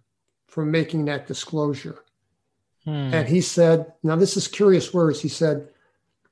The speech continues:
Speaker 1: you know, "Disclosure shouldn't be made because, um, and disclosure shouldn't be made until they understand the nature of space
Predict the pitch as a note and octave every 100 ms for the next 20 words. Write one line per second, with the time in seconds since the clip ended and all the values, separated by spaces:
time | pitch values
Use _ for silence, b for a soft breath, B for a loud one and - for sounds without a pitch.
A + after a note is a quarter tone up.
0 | _ _ _ _ _ _ - D3+ C#3+ C3
1 | _ _ _ _ _ _ _ - E3 -
2 | F#3+ A3+ F#3+ G#3+ E3+ - G3+ G3+ E3+ F3+
3 | D#3+ E3+ E3 D3+ D3+ D3 D3+ - D#3+ D#3
4 | D3+ C#3 - E3 D3 C#3+ C#3+ C3 - _
5 | _ _ _ _ _ _ _ F3+ F3+ -
6 | _ _ _ - D#3+ - G3+ G3+ F#3 -
7 | G3 F#3 D#3+ E3+ D#3+ E3+ E3+ E3 - C#3
8 | - F3 E3+ E3+ D#3 D#3+ F3+ F3 - -
9 | F3 F3 D3+ C#3+ E3+ E3+ F3+ F3+ E3 D3
10 | - F3 E3 D#3 -